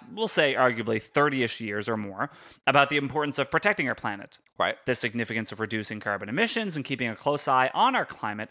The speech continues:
Speaker 1: and its current changes, which I think we've already decided we're gonna do full topic on, like, greenhouse gases and stuff.
Speaker 2: Yeah.
Speaker 1: Uh, but one thing to note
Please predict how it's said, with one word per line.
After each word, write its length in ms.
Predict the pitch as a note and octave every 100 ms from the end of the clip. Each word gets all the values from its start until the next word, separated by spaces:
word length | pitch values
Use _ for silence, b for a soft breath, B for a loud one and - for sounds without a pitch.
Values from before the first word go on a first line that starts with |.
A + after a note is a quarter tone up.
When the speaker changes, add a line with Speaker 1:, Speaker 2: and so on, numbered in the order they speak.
| -
Speaker 1:
and 160 | B2
its 120 | A#2 -
current 240 | A2 A2
changes, 480 | A#3 A#3 - - - B B B B
which 260 | C3+ D3 -
I 120 | C#3+
think 180 | F3 D#3
we've 160 | D3+
already 200 | D3 C#3
decided 440 | B2 - A#2+ A2+ A2
we're 80 |
gonna 100 | A2+ A2
do 120 | G#2+
full 240 | - A2
topic 380 | G#2 G#2+ G#2 G#2
on, 180 | G2 G2
like, 160 | G2 -
greenhouse 400 | G2+ G2 G2 -
gases 380 | - - -
and 100 | G2+
stuff. 140 | - A#2
Speaker 2:
Yeah. 100 | A2 B B B B
Speaker 1:
Uh, 140 | C#3 C#3
but 220 | D3+ D#3
one 260 | D3+ C4+ C4
thing 140 | A3+
to 100 | D3+
note 360 | A#2+ G2 G#2